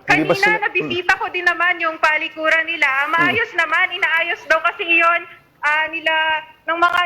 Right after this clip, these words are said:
Speaker 2: in charge dito. At kahit yung mga tao, sila na mismo yung nagme-maintain kasi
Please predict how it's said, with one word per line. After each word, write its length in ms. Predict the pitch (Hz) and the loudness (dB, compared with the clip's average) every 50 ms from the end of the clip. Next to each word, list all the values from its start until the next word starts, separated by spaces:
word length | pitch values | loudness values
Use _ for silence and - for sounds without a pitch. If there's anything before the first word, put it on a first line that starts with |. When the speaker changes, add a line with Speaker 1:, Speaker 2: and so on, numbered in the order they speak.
| 339 | -2
Speaker 2:
in 80 | 320 320 | -4 -4
charge 400 | - 320 320 320 320 - - - | -2 0 0 0 0 -2 -8 -6
dito. 240 | 311 320 339 - 320 | -4 -4 0 0 2
At 160 | 311 311 311 | 2 2 0
kahit 240 | - 381 453 466 - - | 0 -2 -2 -2 -4 -4
yung 80 | 392 392 | -2 0
mga 240 | 381 381 359 370 370 | 0 2 2 0 0
tao, 320 | 370 330 320 330 330 339 | 0 -2 0 0 -2 -2
sila 240 | - 392 359 339 339 | -2 0 0 0 0
na 80 | 339 339 | 0 -2
mismo 320 | 330 349 339 - 339 339 | -6 -10 -10 -6 -2 -2
yung 160 | 339 330 339 | 0 0 0
nagme-maintain 800 | 339 320 277 294 302 302 302 302 294 294 - 277 294 311 311 294 | 0 -2 0 -2 -2 -2 -2 -4 -6 -6 -4 -4 -4 -4 -2 -2
kasi 240 | 320 320 320 330 | -4 -2 0 0